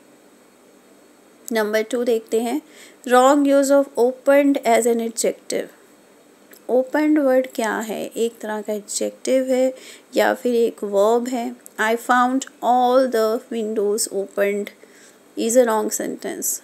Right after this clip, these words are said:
"I found all the windows open" is a right sentence। देखिए, यहाँ पर ओपन वर्ड जो है वो एक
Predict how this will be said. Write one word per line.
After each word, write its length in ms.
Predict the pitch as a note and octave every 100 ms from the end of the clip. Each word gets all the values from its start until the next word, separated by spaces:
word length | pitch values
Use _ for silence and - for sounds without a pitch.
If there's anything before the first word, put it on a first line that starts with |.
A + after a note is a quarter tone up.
| _ -
"I 120 | G#3+
found 400 | - A3+ A3+ A#3+
all 480 | - G3+ G#3+ A3+ B3+
the 180 | A#3
windows 520 | G#3+ G#3 G3+ G3 A3+ -
open" 480 | G#3+ A3+ - C4+ D4 D4 - -
is 140 | A#3
a 140 | A3 G3
right 240 | B2+ -
sentence। 680 | - - - - - - - - - - -
देखिए, 280 | - G3 G3
यहाँ 280 | G#3 G#3 G#3+
पर 180 | B3+ C4 -
ओपन 400 | G#3+ A3 C4 C4
वर्ड 180 | A#3+
जो 120 | A#3 B3+
है 140 | A#3+
वो 160 | A#3 A3
एक 180 | A3+